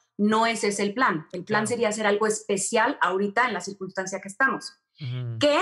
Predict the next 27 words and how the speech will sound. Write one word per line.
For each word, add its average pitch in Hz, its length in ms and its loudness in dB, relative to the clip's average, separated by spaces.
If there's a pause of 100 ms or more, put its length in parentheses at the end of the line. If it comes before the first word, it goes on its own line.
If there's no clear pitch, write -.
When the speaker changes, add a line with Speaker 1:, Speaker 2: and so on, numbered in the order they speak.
(120)
Speaker 1:
no 247 180 2
lo 294 120 4
sé 294 180 2
porque 277 260 2
<laughs> 277 220 2
hoy 277 260 4
en 240 100 2
la 226 80 2
noche 214 240 -2
tenemos 196 400 -2
otra 190 220 2
vez 185 160 -4
junta 190 500 -2 (320)
por, 165 480 -4
por 165 380 -4
la 170 200 -2
compu 262 520 0 (360)
para 214 260 4
ver 226 180 0
ya 226 240 4
viene 220 240 -2
la, 190 200 0
el 165 240 -2
aterrizaje 208 800 2
de 214 100 2
todo 170 260 2
esto. - 300 -12